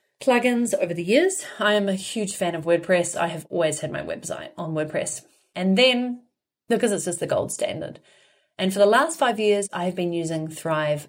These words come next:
Suite, which you can think of as your all-in-one toolbox to create a WordPress website that converts visitors into leads and customers.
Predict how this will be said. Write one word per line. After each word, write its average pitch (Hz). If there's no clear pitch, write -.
Suite, -
which 190
you 294
can 285
think 233
of 214
as 175
your 175
all-in-one 190
toolbox -
to 170
create 160
a 165
WordPress 180
website 160
that 147
converts 156
visitors 202
into 196
leads 160
and 147
customers. -